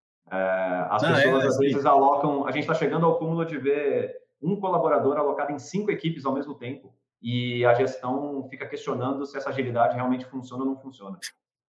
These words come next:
Speaker 2: Não, sabe o que eu acho interessante, assim, do ponto de vista de Lean, né?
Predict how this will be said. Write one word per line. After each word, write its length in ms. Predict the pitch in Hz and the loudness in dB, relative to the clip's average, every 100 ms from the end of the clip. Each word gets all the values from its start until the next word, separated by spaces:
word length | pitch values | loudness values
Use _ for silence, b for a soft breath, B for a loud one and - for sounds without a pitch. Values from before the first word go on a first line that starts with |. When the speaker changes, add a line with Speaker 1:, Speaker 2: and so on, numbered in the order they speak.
| _ _ B B B B - | _ _ B B B B 0
Speaker 2:
Não, 100 | 175 | 2
sabe 220 | - 196 | 4 2
o 40 | |
que 40 | 190 | 2
eu 60 | |
acho 140 | 170 160 | 0 0
interessante, 600 | 139 147 120 175 185 131 | -2 -2 -2 -2 -4 -6
assim, 300 | 110 143 110 _ _ _ | -8 -6 -6 _ _ _
do 100 | 131 | -6
ponto 200 | 117 170 | 0 0
de 80 | 147 | 2
vista 280 | 165 - 151 | -2 -4 -6
de 200 | 123 131 | -4 -4
Lean, 360 | 117 170 202 | 0 2 2
né? 220 | 160 175 | 0 -4